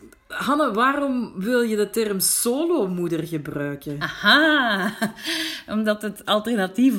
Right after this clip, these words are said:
Speaker 2: bam is, wat op zich niet kei-elegant klinkt.
Speaker 1: Dat is bewust alleenstaande moeder?
Speaker 2: Ja. En het ding is, ik ben niet bewust alleenstaand. Ik ben wel bewust moeder, maar ik ben niet bewust alleenstaand.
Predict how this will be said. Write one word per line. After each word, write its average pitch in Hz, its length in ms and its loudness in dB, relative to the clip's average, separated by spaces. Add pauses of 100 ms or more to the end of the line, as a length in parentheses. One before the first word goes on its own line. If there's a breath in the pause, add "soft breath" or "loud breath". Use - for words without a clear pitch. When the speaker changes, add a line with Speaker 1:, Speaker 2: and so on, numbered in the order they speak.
(160)
Speaker 2:
bam 170 260 2
is, - 360 -2 (100)
wat 196 280 2
op 190 160 -6
zich - 360 -4
niet 208 280 -2 (140)
kei-elegant 208 840 -2
klinkt. 269 520 -4
Speaker 1:
Dat 202 180 2
is 196 240 -2
bewust 208 440 2
alleenstaande 330 760 -2
moeder? 403 560 -6
Speaker 2:
Ja. 170 300 0 (400)
En 214 140 0
het 202 160 -6
ding 247 200 0
is, 277 100 -2 (640)
ik 175 240 -6
ben 175 220 -2
niet 190 180 -4
bewust 160 460 -10
alleenstaand. 156 880 -6
Ik 170 120 -10
ben 156 160 -4
wel 190 220 -2
bewust 151 460 -10
moeder, 208 580 -6
maar 170 180 -8
ik 160 80 -10
ben 151 180 -4
niet 185 160 -4
bewust 147 400 -8
alleenstaand. 143 880 -8